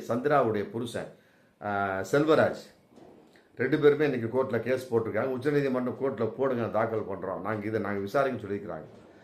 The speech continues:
விசாரிச்சு உண்மைன்னு தெரிஞ்சுன்னா முத்து போடு, முடிஞ்சு. சி பி ஐ, ஆமா, கட்டு,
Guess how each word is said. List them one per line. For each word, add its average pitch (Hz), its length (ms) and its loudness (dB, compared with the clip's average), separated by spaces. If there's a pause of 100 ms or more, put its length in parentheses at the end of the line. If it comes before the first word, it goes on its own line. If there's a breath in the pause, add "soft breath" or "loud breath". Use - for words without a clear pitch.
(240 loud breath)
விசாரிச்சு 170 580 6
உண்மைன்னு 165 480 0
தெரிஞ்சுன்னா 156 320 2
முத்து 131 260 -2
போடு, 107 360 -2
முடிஞ்சு. 113 460 -4
சி 135 240 -6
பி 110 180 -4
ஐ, 78 220 -8 (1080)
ஆமா, 90 280 -10 (1300)
கட்டு, - 440 -8